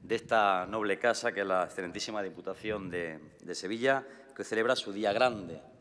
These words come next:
el día, el día de la provincia, una palabra muy bonita y que tiene una trayectoria histórica también encomiable, la provincia,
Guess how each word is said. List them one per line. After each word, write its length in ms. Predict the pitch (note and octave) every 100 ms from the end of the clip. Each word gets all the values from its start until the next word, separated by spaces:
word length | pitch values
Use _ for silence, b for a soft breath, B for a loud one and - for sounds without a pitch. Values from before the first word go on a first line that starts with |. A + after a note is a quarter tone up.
| - b b b _ _ -
el 120 | D#2+
día, 560 | F2 G#2 G#2+ A2 F#2 -
el 160 | F#2 F2+
día 120 | A2
de 80 | G#2+
la 120 | G2+
provincia, 640 | G2 B2 B2 - - E2+
una 120 | F2
palabra 300 | F2 F#2 G2+
muy 400 | F#2+ G2+ A2 B2
bonita 520 | A2+ G#2 A2 - F2+ E2+ B B B B -
y 80 |
que 140 | D#2+ F#2+
tiene 720 | F#2 G2 G2+ G2 F2+ - -
una 180 | - G#2
trayectoria 380 | F#2+ F#2+ - G2+
histórica 340 | - G2+ F#2+
también 280 | F2+ F2+ F#2+
encomiable, 680 | F2+ F2 F2+ G#2 G2 E2 D#2
la 120 | D2+
provincia, 560 | E2+ G#2 F2+ - D#2+